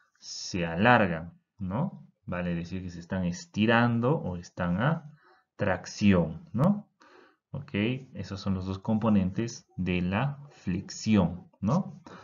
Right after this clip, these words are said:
Ahora, el punto que marca, digamos, la la, la diferencia entre ambos tipos de esfuerzos que se producen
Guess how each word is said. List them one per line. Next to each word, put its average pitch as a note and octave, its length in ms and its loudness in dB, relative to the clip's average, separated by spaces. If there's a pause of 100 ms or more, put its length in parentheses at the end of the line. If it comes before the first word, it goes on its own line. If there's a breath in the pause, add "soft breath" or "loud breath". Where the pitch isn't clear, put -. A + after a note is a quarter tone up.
(480 loud breath)
Ahora, F2+ 460 2
el A2 200 0
punto C#3+ 540 2
que G2+ 120 -2
marca, G2+ 760 2
digamos, F2 1300 -2
la F2+ 840 -6 (540)
la, F2+ 480 -2
la G2 220 0
diferencia G#2 720 2
entre F2 260 2
ambos G2 300 2
tipos G#2 320 -2
de G#2+ 80 -2
esfuerzos G2+ 500 0
que - 120 -20
se F#2+ 140 -4
producen D3+ 760 4